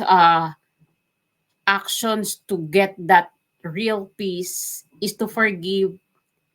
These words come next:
and have actions to that forgiveness.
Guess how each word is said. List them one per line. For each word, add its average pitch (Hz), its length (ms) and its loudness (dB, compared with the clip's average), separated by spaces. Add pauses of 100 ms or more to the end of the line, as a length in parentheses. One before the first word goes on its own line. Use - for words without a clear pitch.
(240)
and 190 240 2
have 180 400 0
actions 190 560 -6
to 175 80 -4
that 175 160 -6
forgiveness. 165 1120 -10